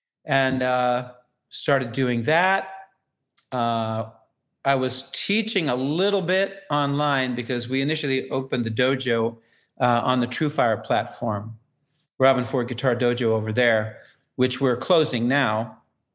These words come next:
And thank you for this, actually, 'cause it's a lovely way for me be,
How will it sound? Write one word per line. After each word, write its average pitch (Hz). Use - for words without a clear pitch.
And 113
thank -
you 127
for 110
this, 101
actually, 117
'cause 107
it's 113
a -
lovely 131
way 127
for 123
me 120
be, 127